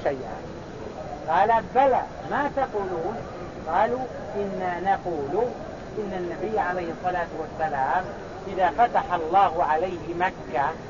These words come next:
ودخل الناس في دين الله أفواجا سيبقى في مكة ويدع المدينة ويدع الهجرة."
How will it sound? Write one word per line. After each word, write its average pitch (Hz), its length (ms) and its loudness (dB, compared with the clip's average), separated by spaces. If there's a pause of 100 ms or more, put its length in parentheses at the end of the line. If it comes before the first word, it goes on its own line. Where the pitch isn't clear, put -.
(360)
ودخل 190 460 6
الناس 175 380 2
في 160 440 -6
دين 196 140 0
الله 170 500 4
أفواجا 151 600 2 (440)
سيبقى 202 840 6
في 202 180 0
مكة 262 520 2 (420)
ويدع 175 540 6 (300)
المدينة 175 720 0
ويدع 170 420 4
الهجرة." 131 460 -4